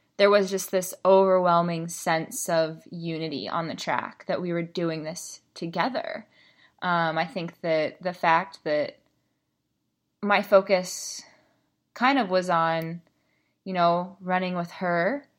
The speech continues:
really just made the idea of running with the Kenyans less daunting.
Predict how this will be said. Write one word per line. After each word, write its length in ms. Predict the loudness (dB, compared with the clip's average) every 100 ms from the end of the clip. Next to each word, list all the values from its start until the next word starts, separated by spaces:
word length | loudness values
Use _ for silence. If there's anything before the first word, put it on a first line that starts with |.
| _ _ _ _ _ _
really 360 | 0 4 6 4
just 500 | 0 -6 -10 -18 _
made 460 | -8 -4 -2 -2 -2
the 100 | 0
idea 500 | 0 -2 -2 2 2
of 100 | 2
running 540 | -2 -2 -4 -6 -10 -14 _ _ _ _ _ _ _ _ _
with 200 | -10 -8
the 60 | -2
Kenyans 540 | 2 2 2 -2 -4
less 220 | -6 -4
daunting. 540 | 0 0 0 -4 -6